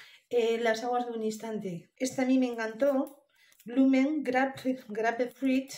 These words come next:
y supongo que las notas, a ver, me gustan mucho los perfumes frescos y ahora vamos hacia el verano, aunque aquí todavía parece que estamos en invierno, o en invierno no, es que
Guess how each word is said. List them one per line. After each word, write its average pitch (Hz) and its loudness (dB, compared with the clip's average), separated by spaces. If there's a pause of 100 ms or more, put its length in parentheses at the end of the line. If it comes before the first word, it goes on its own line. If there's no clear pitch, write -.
(380)
y 214 -12
supongo 220 -6
que 190 -8 (1160)
las 190 -8
notas, 226 -8 (600)
a 196 -14 (100)
ver, 170 -10 (760)
me 208 -6
gustan 226 -4
mucho 262 -4
los 233 -10
perfumes 220 -10
frescos 220 -10
y 196 -2
ahora 202 -2
vamos 226 -6
hacia 220 -6
el 196 -4
verano, 220 -8
aunque 202 -8
aquí 214 -8
todavía 208 -6 (200)
parece 214 -8
que 202 -10
estamos - -10
en 240 -12 (100)
invierno, 269 0 (960)
o 196 -10
en 214 -6
invierno 247 2 (180)
no, 185 -10
es 185 -12
que 214 -2